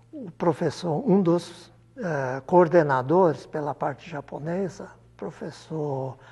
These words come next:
Shunichi Hasegawa, <clears throat> ele me contou que, eh, três pessoas, eh,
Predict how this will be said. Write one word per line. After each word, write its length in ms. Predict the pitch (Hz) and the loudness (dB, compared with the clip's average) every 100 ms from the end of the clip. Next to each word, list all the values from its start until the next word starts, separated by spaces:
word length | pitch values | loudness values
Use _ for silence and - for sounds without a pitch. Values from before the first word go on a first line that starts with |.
| - - - - - - _ | -20 -20 -20 -20 -20 -20 _
Shunichi 1200 | - - - 170 175 202 - - 180 - 240 180 - | -14 -8 0 2 2 0 -4 -4 -4 -4 -4 -4 -6
Hasegawa, 840 | 156 - 156 147 135 123 135 208 - - - - _ _ _ - | -8 -6 -6 -2 -4 -2 -6 -6 -12 -20 -20 -20 _ _ _ 2
<clears throat> 640 | 226 196 165 - - - | 4 6 2 -2 -14 -2
ele 760 | 196 165 180 190 196 196 185 180 | 6 10 10 8 8 8 8 6
me 140 | 175 | 2
contou 680 | - 269 190 120 185 - - _ _ _ _ | 0 0 2 0 0 -4 -20 _ _ _ _
que, 640 | 208 190 202 208 226 190 | 0 2 4 2 2 0
eh, 640 | 185 170 165 160 156 147 143 | -2 0 0 0 0 -4 -2
três 300 | - 285 240 | 2 2 2
pessoas, 1080 | - 190 - 165 175 180 196 180 - - - | 0 -2 -2 -4 0 0 0 -6 -14 -18 -14
eh, 520 | 254 180 165 156 156 | -8 -4 -4 -4 -6